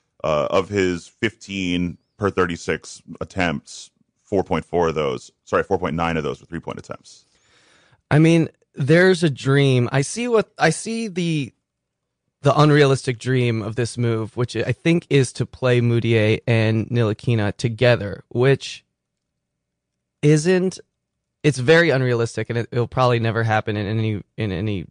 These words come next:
Speaker 2: positive way, but they're both really big. They're both really long. If either of them could be consistent, if Frank could get to the point where he's shooting thirty-seven percent from three,
Speaker 1: Sure.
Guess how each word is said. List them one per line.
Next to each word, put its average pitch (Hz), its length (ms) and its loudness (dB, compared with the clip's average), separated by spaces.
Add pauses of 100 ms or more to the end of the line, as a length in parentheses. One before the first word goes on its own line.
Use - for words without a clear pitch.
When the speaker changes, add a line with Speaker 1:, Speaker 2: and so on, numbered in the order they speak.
Speaker 2:
positive 107 560 0
way, 127 280 2
but 120 260 -2
they're 120 320 2
both 123 400 0
really 139 300 0
big. 113 380 -4
They're 117 140 0
both 117 340 0
really 135 240 2
long. 110 380 2
If - 180 -2 (500)
either 135 300 2
of 123 80 0
them 127 200 2
could 120 200 -6
be 117 120 -4
consistent, 120 720 -2 (160)
if 123 140 0
Frank 151 300 2
could 123 100 -10
get 120 120 -2
to - 80 -14
the 110 80 -4
point 113 260 -4
where 110 80 -2
he's 131 180 -2
shooting 107 300 -2
thirty-seven 104 480 -4
percent 104 300 -4
from 107 180 -4
three, 104 400 -2
Speaker 1:
Sure. 80 320 2